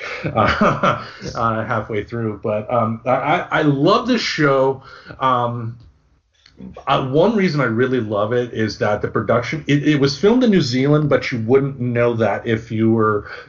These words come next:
if, if you grew up in Michigan, because, um, you know, Sam Raimi, Bruce Campbell, the producers, all Michigan born. So,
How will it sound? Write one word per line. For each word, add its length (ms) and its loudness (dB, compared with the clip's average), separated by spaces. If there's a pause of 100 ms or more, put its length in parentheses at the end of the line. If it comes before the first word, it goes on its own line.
if, 360 0
if 180 -2
you 140 0
grew 240 4
up 120 0
in 140 -6
Michigan, 560 -4
because, 640 -2
um, 220 -2
you 100 0
know, 80 4
Sam 300 2
Raimi, 460 2 (320)
Bruce 240 2
Campbell, 540 2
the 80 -4
producers, 880 -2
all 280 0
Michigan 540 0
born. 420 0
So, 420 0